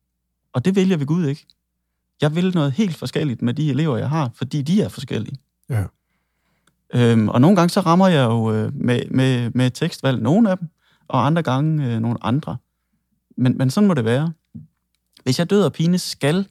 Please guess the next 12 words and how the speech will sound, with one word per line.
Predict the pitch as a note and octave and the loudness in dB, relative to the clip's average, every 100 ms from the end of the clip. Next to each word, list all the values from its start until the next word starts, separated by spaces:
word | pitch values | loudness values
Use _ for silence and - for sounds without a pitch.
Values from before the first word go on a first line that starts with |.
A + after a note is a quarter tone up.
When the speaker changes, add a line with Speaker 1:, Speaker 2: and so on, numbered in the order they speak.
| _ _ _ _ _ | _ _ _ _ _
Speaker 1:
læse, | - C3+ C3+ C3 - | 0 2 2 -2 -4
øh, | A#2 | -2
Den | B2+ | 0
sidste | A2+ E3 - | 0 -2 -4
balkjole | - C3+ D#3+ C3+ C#3 | -2 -2 0 0 0
med | B2 | 0
Herman, | B2 A#2+ A#2+ A#2 | 0 0 0 -2
øh, | A2 - - C3+ _ _ _ - | -2 -4 -6 -8 _ _ _ -12
af, | - - | -8 -4
af | - | 0
Herman | C3 C3 | 2 2
Bang, | A#2+ D3 | 2 0